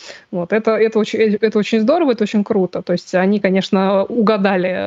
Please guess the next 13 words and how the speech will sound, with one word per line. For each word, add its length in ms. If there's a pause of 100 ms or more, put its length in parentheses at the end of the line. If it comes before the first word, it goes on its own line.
(400)
э, 60
с 60
подбором 460
актёров, 440 (360)
э, 180
с-, 160
и 160
с 60
подбором 500
вот 140
этой 140
главной 300
героини. 520